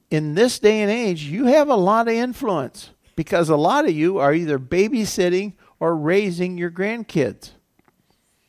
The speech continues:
You have a lot of influence. Don't let that go amiss. You, I say use your influence wherever you can. Wherever you can. I don't know where that is, but wherever you can, use your godly influence.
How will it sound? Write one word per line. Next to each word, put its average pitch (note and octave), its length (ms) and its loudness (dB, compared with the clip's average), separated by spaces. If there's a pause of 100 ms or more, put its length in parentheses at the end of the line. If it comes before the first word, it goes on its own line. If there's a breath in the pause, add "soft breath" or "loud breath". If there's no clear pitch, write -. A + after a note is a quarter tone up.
(300)
You D#3+ 120 -6
have C#3+ 100 -2
a C3+ 40 -2
lot D#3 320 2
of A3 80 -2
influence. A3 840 -8 (1200)
Don't F3+ 200 -4
let A#3 200 -2
that A3+ 220 -2
go G#3+ 180 0
amiss. A3+ 640 -6 (1500)
You, F#3 400 -4
I G3+ 200 -2
say F#3+ 180 -4
use F#3 340 -4
your G#3 140 -2
influence G3+ 420 -4
wherever F#3+ 280 -2
you F#3 120 -4
can. C#3 420 -4 (1400)
Wherever C#4+ 260 -2
you D4 80 -2
can. - 260 -8
I D#3+ 100 -4
don't D4 160 -4
know B2+ 60 -4
where B2+ 140 0
that C3 100 0
is, G3 80 -2
but A3 160 -8
wherever G3 260 0
you A3 160 -4
can, A#3+ 440 -4 (320 soft breath)
use A3+ 340 -4
your D#4+ 120 -4
godly G3 500 -2
influence. C#4+ 640 -6